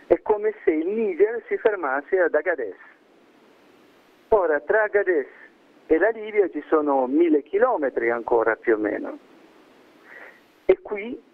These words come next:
facciamo parte di quello che si chiama lo spazio C D A O, che sarebbe l'Africa occidentale, che di per sé, eh, è uno spazio di libera circolazione di merci e di persone.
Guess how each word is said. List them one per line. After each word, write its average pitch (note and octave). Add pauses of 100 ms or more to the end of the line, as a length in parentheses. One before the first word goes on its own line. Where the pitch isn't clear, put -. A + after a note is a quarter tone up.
(280)
facciamo F#3
parte E3
di C#3+
quello C#3+
che D3
si D#3+
chiama D3
lo C3+
spazio D#3
C D3+
D C#3+
A D3
O, D#3+
che A#2+
sarebbe C3 (420)
l'Africa B2
occidentale, C3 (340)
che -
di G#3
per A#3 (120)
sé, F#3 (840)
eh, A2+ (120)
è F#3
uno F#3+
spazio F3+
di D#3
libera D3+
circolazione G3
di C#3
merci F#3+
e G#3
di -
persone. -